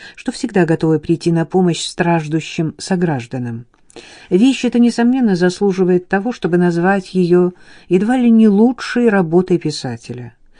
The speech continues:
Первая новелла «Психическое вторжение»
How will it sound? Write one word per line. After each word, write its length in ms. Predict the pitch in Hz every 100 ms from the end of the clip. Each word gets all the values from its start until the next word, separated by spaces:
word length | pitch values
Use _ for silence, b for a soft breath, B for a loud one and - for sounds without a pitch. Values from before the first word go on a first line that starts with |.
| b b -
Первая 400 | 185 185 175 175
новелла 640 | 170 170 170 156 156 156 b b b
«Психическое 800 | - - 196 208 180 165 - 165
вторжение» 840 | 151 160 151 151 170 190 214 254